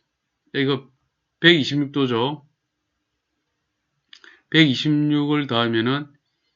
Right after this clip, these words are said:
이백십육이죠. 그러면 삼백육십 빼기 이백십육이 되겠죠. 어, 좌변을 이항하면은 이것이 각 이에프씨가 됩니다. 자, 넌 이거 뭐가 되죠?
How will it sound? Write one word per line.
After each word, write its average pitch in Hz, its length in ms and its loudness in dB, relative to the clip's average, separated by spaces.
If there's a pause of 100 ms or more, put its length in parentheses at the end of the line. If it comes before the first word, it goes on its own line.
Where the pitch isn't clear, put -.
(280)
이백십육이죠. 135 1080 -2
그러면 113 540 -6
삼백육십 143 560 -2
빼기 127 340 -4
이백십육이 143 760 -2
되겠죠. 110 600 -6 (280)
어, 101 260 -14 (140)
좌변을 110 440 -10
이항하면은 107 480 -10 (200)
이것이 131 240 -10
각 143 380 -4 (360)
이에프씨가 135 1200 -8
됩니다. 87 260 -20 (2250)
자, - 260 -8 (600)
넌 147 240 -2
이거 160 120 4
뭐가 135 160 6
되죠? 143 380 0